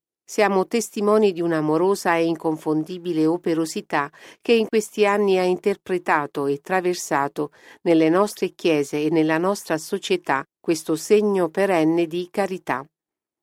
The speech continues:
Don Telesca ha poi ringraziato quanti hanno materialmente lavorato alla realizzazione dell'opera e le autorità che con la loro disponibilità hanno dato un apporto determinante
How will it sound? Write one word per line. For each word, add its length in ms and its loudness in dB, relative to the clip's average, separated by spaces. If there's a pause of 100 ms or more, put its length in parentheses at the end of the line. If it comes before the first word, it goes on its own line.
(140)
Don 160 2
Telesca 500 -2
ha 60 -6
poi 340 2
ringraziato 760 -4
quanti 560 -2
hanno 260 -2
materialmente 800 -2
lavorato 760 -2
alla 260 4
realizzazione 880 0
dell'opera 800 -2
e 160 -4
le 120 0
autorità 720 -2
che 180 -6
con 180 -2
la 140 0
loro 360 0
disponibilità 1040 -4 (220)
hanno 220 4
dato 280 2
un 100 0
apporto 540 0
determinante 1040 -2